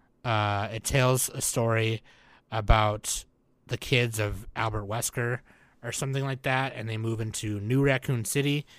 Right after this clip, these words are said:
and, um, Leon is, like, the main character, I think,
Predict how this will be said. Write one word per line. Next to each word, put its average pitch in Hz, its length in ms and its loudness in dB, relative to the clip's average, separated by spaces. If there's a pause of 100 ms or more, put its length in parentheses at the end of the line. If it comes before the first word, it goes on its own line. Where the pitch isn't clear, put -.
(420)
and, 107 520 -2 (460)
um, 98 420 -2 (1200)
Leon 110 480 0
is, 101 80 -4
like, 104 140 -6
the 110 60 -6
main 107 220 -2
character, 107 340 -2
I 107 120 0
think, 113 340 -6